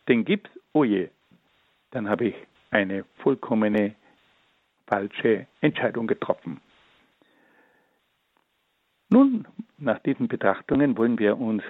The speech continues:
noch ein bisschen überlegen, wie wir diese Philosophie von William James auch einschätzen sollten. James ist der erste Denker, der eine umfassende pragmatische Philosophie entwickelt hat.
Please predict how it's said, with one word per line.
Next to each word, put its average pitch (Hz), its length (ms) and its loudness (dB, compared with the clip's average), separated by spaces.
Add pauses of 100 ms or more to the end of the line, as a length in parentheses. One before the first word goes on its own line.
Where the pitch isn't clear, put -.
(100)
noch 110 200 -6
ein 110 140 -2
bisschen 113 340 0
überlegen, 113 500 2 (920)
wie 170 400 4
wir 135 220 6
diese 117 360 -2
Philosophie 120 560 -2
von 107 280 -2
William 107 320 2
James 104 340 0 (880)
auch 101 320 -2
einschätzen - 640 -2
sollten. 82 360 -2 (1400)
James 262 320 4 (500)
ist - 220 -8
der - 160 -2
erste 165 320 -2
Denker, 143 380 -2 (1040)
der 143 160 6
eine 131 280 0
umfassende 143 800 -2
pragmatische 110 760 -2
Philosophie 107 600 -2
entwickelt 113 460 -4
hat. - 100 -10